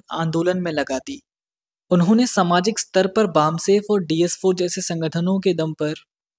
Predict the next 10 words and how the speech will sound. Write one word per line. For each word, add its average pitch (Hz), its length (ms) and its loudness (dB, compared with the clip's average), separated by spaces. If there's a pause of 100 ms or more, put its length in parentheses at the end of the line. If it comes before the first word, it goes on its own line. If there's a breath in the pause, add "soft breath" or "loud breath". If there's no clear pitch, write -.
(340)
और 165 120 2
राजनीतिक 180 560 2
स्तर 220 260 0
पर 190 180 0
बहुजन 170 400 0
समाज 175 440 -2
पार्टी 160 300 -2
की 170 140 -2
स्थापना 165 480 -2
करके 165 640 -4